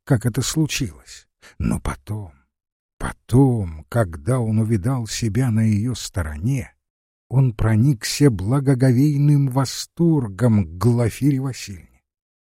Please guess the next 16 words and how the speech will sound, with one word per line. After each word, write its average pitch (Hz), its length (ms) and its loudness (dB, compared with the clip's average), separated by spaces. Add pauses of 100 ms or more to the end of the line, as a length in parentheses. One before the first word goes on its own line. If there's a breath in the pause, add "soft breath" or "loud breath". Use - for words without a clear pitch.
(160)
Он 85 260 -4
начал 95 460 0 (300 soft breath)
тупить 85 420 -8
взоры 90 560 0
при 110 180 0
встрече 113 520 -8
с - 140 -10
нею, - 340 -16 (400 soft breath)
краснеть, 82 840 2 (240 soft breath)
конфузиться - 1080 -2 (300)
и - 40 -12
худеть. - 600 -10 (720)
Глафира 165 500 0
Васильевна 170 720 6 (220 soft breath)
не 135 240 6
пренебрегала 123 880 2